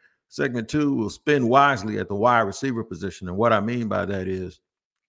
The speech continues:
I feel sorry for those teams that feel like they gotta go out and spend twenty million dollars on a wide receiver this year when there's so many in the draft that you can get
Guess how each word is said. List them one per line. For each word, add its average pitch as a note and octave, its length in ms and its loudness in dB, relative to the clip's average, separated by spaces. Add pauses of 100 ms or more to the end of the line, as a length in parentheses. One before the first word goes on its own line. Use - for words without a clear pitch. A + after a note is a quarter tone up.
(380)
I G#2+ 160 -4
feel B2 260 -2
sorry A#2+ 320 4
for A2 120 -2
those A2+ 200 0
teams A2+ 300 -2
that F#2+ 120 -4
feel A2+ 140 -2
like G2 160 -2
they G#2 80 -4
gotta F#2+ 240 -2
go G2+ 160 -4
out G2 80 0
and F#2 80 -8
spend F#2+ 280 -8
twenty G#2+ 220 -4
million G2+ 280 -2
dollars G#2 260 0
on F#2 140 -6
a F2 40 -8
wide G2 280 -2
receiver F2 400 -8
this A#2 340 -2
year E2 240 -6 (1040)
when G#2+ 220 0
there's F2+ 320 -4
so A#2+ 280 2
many G#2 440 -2
in F2+ 80 -6
the F2 100 -8
draft F#2+ 540 2
that E2+ 200 -10
you G#2+ 80 -8
can F2 220 -10
get G#2+ 280 2